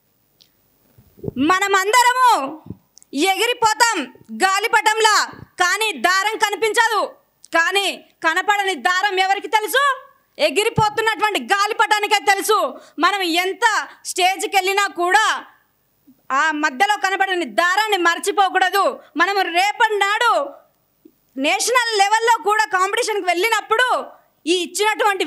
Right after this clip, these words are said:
వేదికని మనం మర్చిపోకూడదు. అదేవిధంగా మనం జీవితంలో కొన్ని విషయాలు చాలా వరకు అనుకుంటాం, భయం, భయం,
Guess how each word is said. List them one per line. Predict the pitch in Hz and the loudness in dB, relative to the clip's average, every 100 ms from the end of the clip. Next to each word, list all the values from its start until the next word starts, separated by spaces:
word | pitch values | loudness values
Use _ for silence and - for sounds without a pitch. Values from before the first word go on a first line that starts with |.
| 240 | 0
వేదికని | 339 403 466 554 453 | 0 0 -2 -2 0
మనం | 427 370 330 | -2 -2 -2
మర్చిపోకూడదు. | 339 381 415 403 392 392 392 285 254 - _ _ _ _ _ - | -2 0 0 2 2 2 2 0 -4 -18 _ _ _ _ _ -2
అదేవిధంగా | 311 392 381 381 381 381 | 0 0 0 0 0 0
మనం | 359 330 214 | 0 0 0
జీవితంలో | 359 392 415 403 415 403 302 - - _ _ _ _ _ _ _ _ - | -2 0 0 2 4 4 0 -8 -20 _ _ _ _ _ _ _ _ -2
కొన్ని | 339 339 339 | 0 0 -2
విషయాలు | 349 403 415 403 381 403 | 0 0 0 -2 -2 0
చాలా | 381 381 415 415 403 | 2 2 2 2 0
వరకు | 392 392 427 302 - - - | -2 -2 -2 -4 -10 -14 -6
అనుకుంటాం, | 339 359 440 440 392 233 | -2 0 0 0 0 0
భయం, | 349 403 427 403 320 | 0 0 -2 -2 0
భయం, | 370 403 | 0 -2